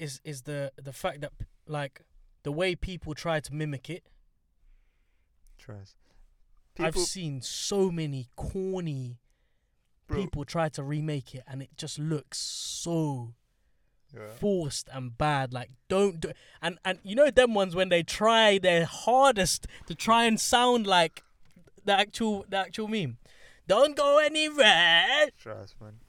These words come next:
Speaker 1: "Don't go anywhere." <laughs>
Speaker 2: Bro.
Speaker 1: Like, I saw this girl, fam. This girl, she's a YouTube, she's a popular YouTuber.
Speaker 2: Yeah.
Speaker 1: Um, she goes to my brother's uni and they chill together.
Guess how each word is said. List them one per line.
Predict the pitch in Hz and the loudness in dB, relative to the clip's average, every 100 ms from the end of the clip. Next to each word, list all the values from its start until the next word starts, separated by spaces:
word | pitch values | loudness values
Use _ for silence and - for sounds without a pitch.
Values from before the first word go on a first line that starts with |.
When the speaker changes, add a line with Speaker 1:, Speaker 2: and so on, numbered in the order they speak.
| - - - _ _ 247 | -20 -20 -20 _ _ -6
Speaker 1:
"Don't | 180 247 311 381 - | 4 8 8 6 4
go | 269 262 | 8 8
anywhere." | 254 294 359 339 247 240 508 554 554 | 6 2 2 2 4 4 4 4 4
<laughs> | 494 539 494 - | 2 2 0 -2
Speaker 2:
Bro. | 127 | -4
Speaker 1:
Like, | 143 175 | -4 -4
I | |
saw | - 208 | -4 -6
this | 156 131 | -6 -2
girl, | 180 151 | 0 0
fam. | 131 123 | -4 -8
This | 127 | -8
girl, | - 143 117 - - | -2 -2 -2 -12 -16
she's | - 156 | -10 -10
a | 131 | -8
YouTube, | 143 202 - - | -8 -8 -8 -10
she's | - 165 | -10 -4
a | 151 | -4
popular | - 220 - 175 | -2 -2 0 -2
YouTuber. | 156 156 - 147 123 123 175 _ - | -4 -6 -8 -8 -6 -8 -10 _ -16
Speaker 2:
Yeah. | 120 113 - - 143 139 135 | -14 -14 -14 -6 -4 -2 -2
Speaker 1:
Um, | 135 135 135 135 _ _ _ - _ _ _ _ _ _ _ _ _ | -4 -6 -8 -12 _ _ _ -20 _ _ _ _ _ _ _ _ _
she | - 175 | -10 -6
goes | 196 196 | -4 -2
to | |
my | 185 | -2
brother's | 170 170 151 160 | 0 0 -2 -6
uni | 147 135 | -6 -4
and | 131 | -4
they | 127 | -6
chill | 180 156 | -6 -6
together. | 135 123 131 | -6 -4 -6